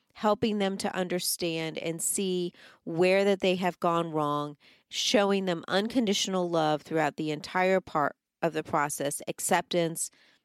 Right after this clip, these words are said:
and just being patient with the progress. So after addressing this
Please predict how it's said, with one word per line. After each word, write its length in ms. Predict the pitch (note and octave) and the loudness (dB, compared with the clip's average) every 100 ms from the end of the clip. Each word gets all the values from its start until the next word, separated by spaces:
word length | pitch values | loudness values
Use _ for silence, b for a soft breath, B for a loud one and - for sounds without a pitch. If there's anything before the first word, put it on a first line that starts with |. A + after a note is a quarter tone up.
| b | b
and 480 | F3 E3 D#3+ D#3 - | -4 -2 -2 -4 -4
just 300 | - E3 - | -2 -2 -2
being 280 | F3+ F3 E3+ | -4 -2 -6
patient 640 | - G3+ F3+ F3 E3 C3+ | -8 0 0 2 -2 -2
with 140 | D3+ | -4
the 80 | - | -6
progress. 800 | - D#3 C#3 C3 - - - - _ _ _ - B B B B | -4 -2 -2 -4 -6 -8 -10 -10 _ _ _ -20 B B B B
So 300 | - F#3+ F#3 - | -2 2 4 2
after 440 | F#3+ G#3+ - B3 | -2 -2 2 4
addressing 800 | B3 A3+ G#3+ G3+ - G#3+ G3 G3 - _ - | 4 4 2 2 0 0 -2 -8 -12 _ -2
this 480 | F#3 - - - | 0 0 -4 -6